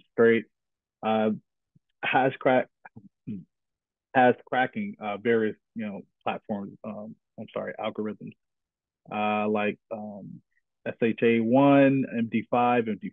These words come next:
four, things of that nature. Other than this, it can crack passwords pretty much from many different applications which use different types of algorithms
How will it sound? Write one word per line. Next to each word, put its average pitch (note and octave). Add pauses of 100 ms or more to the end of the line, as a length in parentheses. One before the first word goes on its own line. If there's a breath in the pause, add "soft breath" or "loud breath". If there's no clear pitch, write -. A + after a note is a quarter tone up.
four, A#2+
things G#2+
of G#2+
that G#2+
nature. A2
Other C3
than A2
this, G#2+
it G#2
can G#2+
crack G#2 (100)
passwords G#2
pretty G#2+
much G2
from G2
many G2+ (460)
different A2+
applications G#2+
which G#2+ (160)
use A#2+
different G#2+
types G#2+
of G2+
algorithms B2